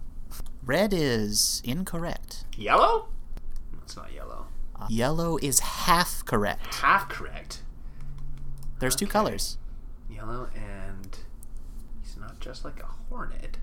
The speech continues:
Speaker 1: No, he's not in Steelers colors.
Speaker 2: Yellow and black? No, we already talked about that. He's not black.
Speaker 1: <laughs> He's not in Steelers colors.
Speaker 2: Right. Um, all I can picture is the yellow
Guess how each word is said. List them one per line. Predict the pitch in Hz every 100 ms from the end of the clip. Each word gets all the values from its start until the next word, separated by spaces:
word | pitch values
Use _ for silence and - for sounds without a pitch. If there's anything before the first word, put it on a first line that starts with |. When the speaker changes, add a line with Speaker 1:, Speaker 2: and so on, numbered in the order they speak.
| - - - - 113
Speaker 1:
No, | 127
he's | 160 127 120
not | 117
in | 131
Steelers | - 147 120 110
colors. | 113 110 113 - - - - - - - - - - 170
Speaker 2:
Yellow | 139 131 151 170 -
and | 139 123 123 110 123 160 202 - - - - - - - - - - - - - - - - -
black? | - 127 381 427 - -
No, | 143 170 104 -
we | 127
already | 156 160
talked | 175 170 110
about | 90
that. | 85 92
He's | 107
not | 123 139 131
black. | 151 120 - - -
Speaker 1:
<laughs> | 175 - - - - -
He's | 185 -
not | 160 -
in | 165
Steelers | - 156 117 107
colors. | 113 107 120 143
Speaker 2:
Right. | 175 120 - - - - - -
Um, | 120 123 127 131 131 131 139 139 135 127 - - - - 160
all | 190
I | 233
can | 233
picture | - 233 233
is | 214
the | 220
yellow | 220 214 226 202 -